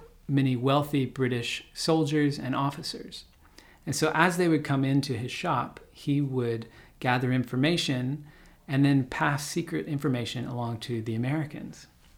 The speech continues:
And so Hercules Mulligan, he might say that he's, uh, he's got friends that are British and he's friends with the British, he's friends with Americans too, but he's got divided loyalties.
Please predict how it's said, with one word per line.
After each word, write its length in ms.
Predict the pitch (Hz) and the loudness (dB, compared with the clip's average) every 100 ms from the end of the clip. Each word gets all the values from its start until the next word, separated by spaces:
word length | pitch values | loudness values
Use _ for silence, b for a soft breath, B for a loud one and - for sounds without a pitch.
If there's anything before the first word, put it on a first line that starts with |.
| _ _ b b b b - | _ _ b b b b -2
And 160 | 147 | 0
so 420 | 143 170 160 156 - - _ _ _ _ _ | 4 6 6 6 0 -18 _ _ _ _ _
Hercules 460 | - 196 202 170 147 | -2 2 6 8 8
Mulligan, 580 | 151 151 143 135 135 131 | 8 8 6 4 2 -2
he 160 | - 175 | -2 2
might 340 | 170 175 196 | 4 4 2
say 440 | - 147 120 127 135 | -2 -2 0 -2 0
that 260 | 127 131 139 | 0 -2 -2
he's, 540 | 143 135 131 127 - B B B B | 0 2 0 -4 -10 B B B B
uh, 240 | 147 123 131 | 0 0 0
he's 180 | 135 170 | -2 0
got 220 | 190 - | 0 0
friends 400 | - 143 147 147 | 2 4 4 2
that 120 | 147 | 2
are 60 | 143 | 2
British 440 | 147 151 190 - | 4 2 2 2
and 220 | 143 147 | 0 0
he's 220 | 135 165 | -2 -2
friends 240 | - 160 160 | 0 -2 0
with 120 | 151 | -2
the 60 | 143 | -2
British, 300 | 160 180 170 | -2 -2 -2
he's 240 | 147 - | -2 -4
friends 240 | - 156 | -2 0
with 120 | 160 147 | 2 2
Americans 480 | 151 151 151 147 | 2 2 0 -2
too, 360 | - 156 185 196 B B B B | 0 0 0 -4 B B B B
but 100 | 165 | 4
he's 120 | 156 | 4
got 220 | 151 175 151 | 4 2 4
divided 400 | 147 151 151 143 | 6 6 6 6
loyalties. 680 | 151 160 151 - - - | 6 6 2 -4 -10 -14